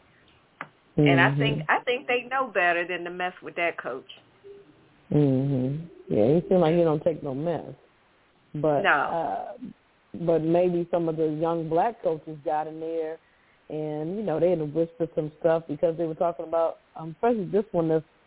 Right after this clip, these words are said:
Speaker 2: um, taking the N F L to court or whatever. He's saying that they wanted him to lose.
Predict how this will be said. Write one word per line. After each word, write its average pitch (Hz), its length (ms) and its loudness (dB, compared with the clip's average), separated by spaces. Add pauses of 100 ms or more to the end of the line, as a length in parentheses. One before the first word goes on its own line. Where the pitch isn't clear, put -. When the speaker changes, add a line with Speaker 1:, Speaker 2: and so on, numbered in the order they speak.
(460)
Speaker 2:
um, 160 680 0 (180)
taking 196 220 2
the 139 60 -4
N 175 160 2
F 170 160 -2
L 170 240 2
to 165 140 -12
court 220 340 -2
or 160 60 -6
whatever. 165 400 -4
He's 185 280 -10
saying 170 280 -4
that 151 140 -8
they 175 120 -2
wanted 165 280 -8
him 165 180 -12
to 160 200 -6
lose. 294 140 -4